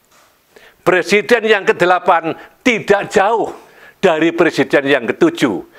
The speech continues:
yaitu watak sifat-sifatnya, yaitu niru watake Pendowo. Yudhistira, orangnya, orangnya ramah, orangnya always smile every time,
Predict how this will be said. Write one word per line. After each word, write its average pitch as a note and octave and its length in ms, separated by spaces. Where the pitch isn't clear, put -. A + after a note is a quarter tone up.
yaitu F#3+ 640
watak F#3 720
sifat-sifatnya, D3+ 1300
yaitu D3+ 320
niru G3 480
watake E3 560
Pendowo. D3+ 880
Yudhistira, G3+ 1120
orangnya, F3 800
orangnya D#3+ 640
ramah, C#3 800
orangnya D3+ 560
always C#3 480
smile C3+ 480
every C3+ 400
time, C3+ 640